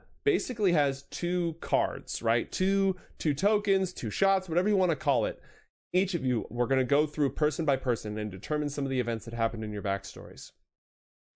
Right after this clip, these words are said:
Each of you has two chances to say, "I was there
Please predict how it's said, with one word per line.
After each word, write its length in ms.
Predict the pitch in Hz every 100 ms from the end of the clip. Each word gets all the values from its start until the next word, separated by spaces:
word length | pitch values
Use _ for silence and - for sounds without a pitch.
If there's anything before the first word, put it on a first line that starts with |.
| -
Each 180 | 156 175
of 60 | 170
you 80 |
has 160 | 143 117
two 220 | - 202
chances 480 | 190 170 147 120 107
to 80 | 110
say, 420 | - 135 123 117 - - - - _ 147
"I 160 | 175
was 260 | 160 151 110
there 400 | 131 120 87